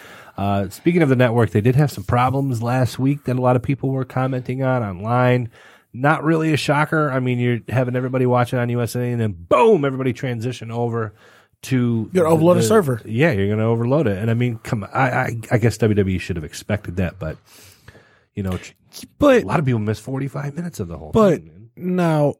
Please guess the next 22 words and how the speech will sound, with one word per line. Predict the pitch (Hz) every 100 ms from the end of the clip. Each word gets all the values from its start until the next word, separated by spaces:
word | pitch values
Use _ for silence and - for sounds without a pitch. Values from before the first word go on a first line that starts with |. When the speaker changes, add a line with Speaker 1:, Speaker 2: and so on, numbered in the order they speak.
| _
Speaker 3:
that | 165 165 185
doesn't | 185 160
make | 160 147
sense | - 208 -
to | -
me | 65 - _ _ _ _ _ _ _ _ - 117
because | 139 - 151 143 131 127 120 113 - _ _ _ _ _ _
your | 135 156 160
server | - 180 185 165
should | 151 - 143
already | - 147 165 156 147
be | 131
built | 120 117 165 143
to | - 127
where | 123 117
all | 117
these | 117 123
people | - 139 123 117
watch | 113 113 -
your | 107
pay-per-views | - 123 113 101 135 143 110
on | 110 104 90